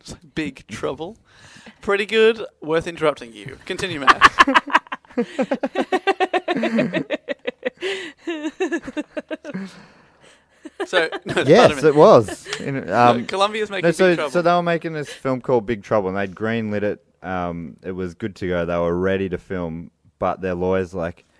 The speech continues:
Speaker 2: only problem is, it is, the script is so similar to a, another movie called Double Indemnity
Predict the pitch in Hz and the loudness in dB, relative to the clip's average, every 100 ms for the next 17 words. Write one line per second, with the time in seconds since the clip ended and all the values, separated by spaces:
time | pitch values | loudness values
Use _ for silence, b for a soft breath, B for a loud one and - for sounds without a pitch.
0 | _ _ 101 117 139 139 135 123 110 98 | _ _ -6 -4 -4 -4 0 0 0 -2
1 | 95 95 - _ _ _ - 101 101 92 | -4 -8 -20 _ _ _ -12 -8 -6 -8
2 | - - - _ - 92 98 - 117 - | -14 -20 -20 _ -18 -16 -14 -8 -8 -8
3 | 95 - - 95 95 95 - 95 95 90 | -12 -12 -6 -2 -2 -4 -8 -8 -6 -6
4 | 87 85 80 90 87 85 90 90 80 85 | -4 -6 -8 -8 -6 -6 -6 -6 -8 -10
5 | 98 82 73 82 80 85 76 82 80 82 | -8 -8 -6 -8 -6 -8 -8 -12 -10 -10
6 | 95 104 135 | -10 -12 -14